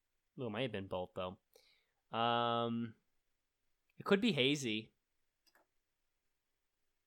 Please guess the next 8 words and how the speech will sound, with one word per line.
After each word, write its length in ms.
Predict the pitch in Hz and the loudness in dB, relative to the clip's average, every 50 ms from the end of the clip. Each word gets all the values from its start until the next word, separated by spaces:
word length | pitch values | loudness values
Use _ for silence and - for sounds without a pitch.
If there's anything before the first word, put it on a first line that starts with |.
| _ _ _ _ _ _ _ _ _ _ _ _ _ _ _ - | _ _ _ _ _ _ _ _ _ _ _ _ _ _ _ -6
It's 200 | 139 135 - 156 | -6 -4 2 8
not 280 | 170 170 180 185 - | 10 10 12 10 8
Snowy. 580 | - - 175 156 143 139 135 131 135 139 135 - _ _ _ _ _ _ _ _ _ _ _ _ _ _ _ _ _ _ _ _ _ | 4 2 4 6 6 6 6 4 2 0 -2 -6 _ _ _ _ _ _ _ _ _ _ _ _ _ _ _ _ _ _ _ _ _
Snowy 360 | - - 151 143 143 143 143 | -8 -2 0 2 4 6 6
had 120 | 139 135 | 6 6
a 100 | 127 110 | 4 2
tough 320 | - - 135 117 - - - | 0 0 0 0 0 0 -4
year. 380 | 110 101 98 98 98 101 107 | -4 -2 0 0 -2 -4 -6